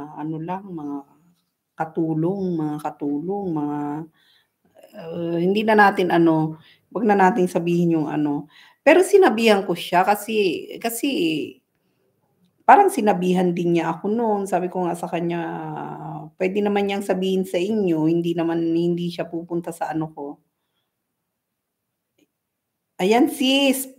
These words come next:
plus three, plus four nilagay ko sa iyo. Billy, ayan, Billy, baba ka.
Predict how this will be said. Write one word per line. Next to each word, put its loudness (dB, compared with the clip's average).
plus 6
three, 2
plus 4
four 10
nilagay 2
ko -4
sa 0
iyo. 0
Billy, 2
ayan, 2
Billy, 4
baba 2
ka. 2